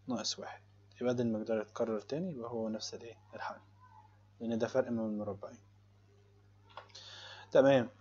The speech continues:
زي الفل. كل ده بيأثر على كوزين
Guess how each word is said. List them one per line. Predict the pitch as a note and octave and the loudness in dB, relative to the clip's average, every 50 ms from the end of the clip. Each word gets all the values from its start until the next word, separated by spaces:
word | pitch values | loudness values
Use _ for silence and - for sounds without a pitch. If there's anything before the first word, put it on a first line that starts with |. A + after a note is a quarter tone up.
| - - - - - - | -20 -20 -20 -20 -14 -12
زي | B2+ A#2+ A#2+ C3 C3+ | -6 2 6 6 6
الفل. | C#3 C3+ - D3 C3+ A#2+ G#2+ - - - - - - - - - - - - - - - - - - - - - - - - - | 6 6 4 4 4 4 2 0 -6 -20 -20 -20 -20 -20 -20 -20 -20 -20 -20 -20 -20 -20 -20 -20 -20 -20 -20 -20 -20 -20 -18 -2
كل | - C#3+ C#3 C#3 | 2 4 8 10
ده | C3+ C3 | 10 10
بيأثر | C3 C3+ C3 - - B2+ | 10 8 6 6 6 6
على | A#2 A#2 A#2 | 6 4 4
كوزين | - A#2 A2 G#2+ A2+ A2+ A#2+ C#3 D3+ C#3+ | 2 0 2 4 4 4 4 2 0 -4